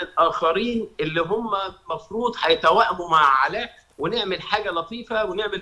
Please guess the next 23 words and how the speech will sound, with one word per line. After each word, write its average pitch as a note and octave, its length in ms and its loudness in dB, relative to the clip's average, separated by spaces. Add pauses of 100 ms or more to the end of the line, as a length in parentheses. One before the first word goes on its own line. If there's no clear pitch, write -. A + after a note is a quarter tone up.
فيلم G#3+ 220 -4
صغير، G3 420 2
ونحاول F#3+ 560 -4
ننزله G3+ 380 -4
في - 80 -18
السينما، A3+ 460 -4
ونحاول F#3 560 -2
نبيعه، G#3+ 400 -2 (320)
نعمل F3+ 360 -4
مسلسل F3 540 -2
صغير، E3 460 0
نح-، D3+ 220 0 (160)
بحاول. D#3+ 540 0 (160)
بقالي G#3 440 0
بالظبط E3 460 -2
من D3+ 140 -6
ألفين C#3+ 300 -2
وعشرة D3 460 2
لحد D#3+ 260 -6
دلوقتي D3+ 260 -4
بعمل C#3+ 300 0
المحاولات A#2+ 680 -2
دي، A#3+ 220 -8